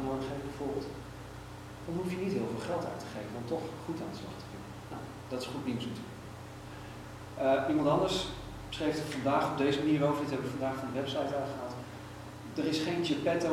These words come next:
meer die Pinocchio laat dansen. Wij kunnen zelf nu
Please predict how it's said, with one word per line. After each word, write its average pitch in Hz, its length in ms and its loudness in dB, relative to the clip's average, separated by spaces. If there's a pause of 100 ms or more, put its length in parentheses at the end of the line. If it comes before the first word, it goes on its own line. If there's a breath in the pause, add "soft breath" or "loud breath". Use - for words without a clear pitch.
(120)
meer 139 160 6 (140)
die 123 140 2 (260)
Pinocchio 135 520 2 (640)
laat 110 160 -2
dansen. 156 380 2 (360)
Wij 120 160 -4
kunnen 127 180 2
zelf 139 420 8 (1800)
nu 131 60 4